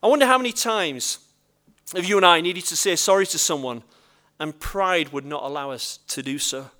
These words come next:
We find ourselves justifying ourselves. We, we say things like, "Well, it wasn't my fault. Uh, it was their fault.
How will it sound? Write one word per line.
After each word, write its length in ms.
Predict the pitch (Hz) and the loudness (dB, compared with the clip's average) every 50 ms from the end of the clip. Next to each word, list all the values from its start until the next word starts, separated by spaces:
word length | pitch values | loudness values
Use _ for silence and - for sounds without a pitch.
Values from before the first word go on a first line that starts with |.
| _ _ _ _ _ _ _ _ _ _ _ _ _ _ - | _ _ _ _ _ _ _ _ _ _ _ _ _ _ 0
We 120 | - 175 | 0 0
find 280 | 175 - 226 220 226 208 | 4 6 6 6 6 8
ourselves 720 | 202 185 175 - - 190 180 170 160 151 143 - - - - _ - | 6 6 4 2 0 2 2 2 2 0 -2 -4 -6 -8 -10 _ -10
justifying 560 | - 240 233 - 190 165 - 175 165 156 143 | -6 -6 -6 -6 -6 -2 -2 0 0 0 -2
ourselves. 420 | 135 131 - - 143 131 131 120 | -4 -4 -4 -4 -4 -4 -4 -4
We, 120 | 156 170 165 - | -6 -10 -10 -10
we 100 | - 180 | -8 -4
say 200 | 170 - 208 196 | -2 0 0 0
things 220 | 185 208 190 170 | 0 -2 -6 -2
like, 180 | 180 180 175 160 - - - _ _ _ _ - | -2 -2 -2 -2 -6 -14 -20 _ _ _ _ -8
"Well, 120 | - 185 | -4 0
it 60 | 196 190 | 2 2
wasn't 280 | 202 202 202 214 202 | 2 2 2 0 0
my 160 | 196 196 208 | 2 2 2
fault. 440 | 202 - - 254 262 202 131 - _ _ _ - _ _ _ _ _ _ _ _ _ _ - _ _ - | 2 0 0 0 0 0 -4 -10 _ _ _ -20 _ _ _ _ _ _ _ _ _ _ -20 _ _ -4
Uh, 80 | - 160 | -2 -2
it 120 | - 208 202 | 0 0 0
was 140 | 208 202 175 | 2 4 6
their 200 | 214 247 285 - | 8 8 8 6
fault. 420 | - - 170 143 123 117 - _ | 4 -2 -4 -4 -4 -6 -10 _